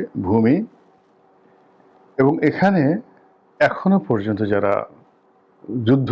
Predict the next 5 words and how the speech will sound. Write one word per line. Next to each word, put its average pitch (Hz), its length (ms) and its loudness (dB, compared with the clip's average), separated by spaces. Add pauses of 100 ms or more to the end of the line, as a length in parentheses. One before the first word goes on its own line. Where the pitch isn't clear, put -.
করছে - 460 -8 (1600)
কিংবা 156 300 2
যারা 139 240 4
একটি 139 280 0
দেশ 131 200 2